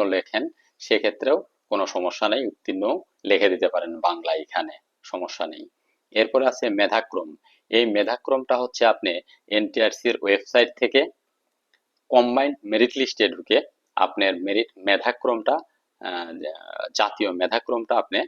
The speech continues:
ওখান থেকে দেখে এখানে বসিয়ে দেবেন। মনে করেন যে আপনার মেধাক্রম হচ্ছে, আহ, পাঁচশো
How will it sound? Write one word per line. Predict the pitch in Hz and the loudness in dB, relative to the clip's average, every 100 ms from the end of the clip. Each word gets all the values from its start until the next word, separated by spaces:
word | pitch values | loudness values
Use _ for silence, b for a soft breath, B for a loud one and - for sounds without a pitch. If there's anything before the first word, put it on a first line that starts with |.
| - _ - | -8 _ -12
ওখান | - - - | -4 -2 0
থেকে | 131 113 | 2 2
দেখে | - 95 - 117 | 4 2 2 0
এখানে | - 104 147 - _ - | 0 -2 -2 -4 _ -6
বসিয়ে | 87 101 113 95 | 0 2 4 2
দেবেন। | 90 82 85 | 2 -4 -6
মনে | 98 104 | -4 -2
করেন | 127 120 | -2 -4
যে | 120 | 2
আপনার | 101 - 92 | 0 0 -6
মেধাক্রম | 85 92 104 113 123 113 104 | -2 -2 -2 -4 -4 -4 -4
হচ্ছে, | 110 - 92 - _ _ _ _ _ _ | -6 -2 -2 -4 _ _ _ _ _ _
আহ, | 92 90 85 82 - - - - _ _ _ _ - | -2 0 0 -4 -8 -14 -20 -20 _ _ _ _ 2
পাঁচশো | 104 - - - | 2 0 -10 2